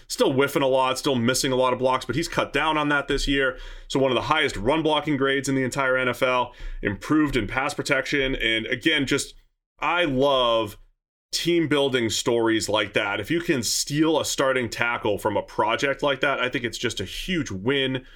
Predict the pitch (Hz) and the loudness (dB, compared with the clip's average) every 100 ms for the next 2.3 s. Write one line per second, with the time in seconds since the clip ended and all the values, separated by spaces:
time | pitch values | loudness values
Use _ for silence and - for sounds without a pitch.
0 | - - 127 117 131 127 131 123 - - | -12 -4 -2 0 0 2 2 0 -4 -12
1 | _ - 120 113 107 113 123 110 139 147 | _ -8 -2 -2 -2 -2 -2 -2 0 0
2 | 143 131 | 0 -2